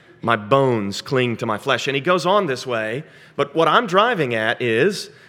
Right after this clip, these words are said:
I think the experience this lady is describing is very similar to the experience that this psalmist is, is having, that he's responding to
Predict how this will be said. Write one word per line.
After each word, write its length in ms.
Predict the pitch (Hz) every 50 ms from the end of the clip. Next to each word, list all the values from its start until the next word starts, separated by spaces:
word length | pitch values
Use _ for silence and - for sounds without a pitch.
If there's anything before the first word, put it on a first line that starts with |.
| - -
I 100 | 139 151
think 200 | 196 247 240 -
the 140 | 208 180 151
experience 680 | - - - - - 170 180 196 208 214 220 214 214
this 180 | - 175 160
lady 380 | - 165 165 175 196 208 202 -
is 100 | 170 143
describing 720 | - 156 147 - - 185 190 208 190 143 120 120 143 156
is 220 | - 151 160 123
very 480 | 123 131 127 127 185 208 233 262 294 269
similar 500 | - - 277 285 277 233 147 113 92 - - - - - - - _ _ _
to 80 | - 156
the 120 | 147 160
experience 580 | 151 - - - - 185 185 185 185 180 170 180
that 180 | 165 165 160
this 100 | 165 156
psalmist 640 | - - 180 175 170 156 127 120 120 120 - - - - _ _ - - - - _ _ _ -
is, 260 | - 139 135 123 - -
is 260 | - 139 123 - -
having, 600 | 123 160 175 180 175 123 123 110 110 113 117 117 - - - - _ -
that 120 | 135 131
he's 160 | 139 135 -
responding 680 | - 139 - - - 160 165 175 180 165 139 127 117 110
to 400 | - - 110 101 101 101 107 -